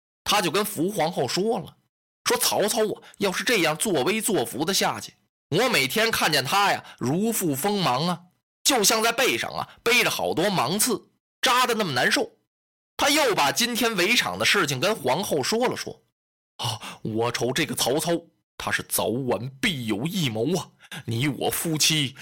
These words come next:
就死无定所了。”福皇后心里也很难过啊，那满朝公卿这么多的大臣，他们都识汉路，竟没有一个人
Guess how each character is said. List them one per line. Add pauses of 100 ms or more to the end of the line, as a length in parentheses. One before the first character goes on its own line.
(140)
就
死 (260)
无
定
所
了。” (520)
福
皇
后
心
里
也
很
难
过 (460)
啊，
那
满
朝
公
卿
这
么
多
的
大
臣， (400)
他
们
都
识
汉
路， (240)
竟
没
有
一
个
人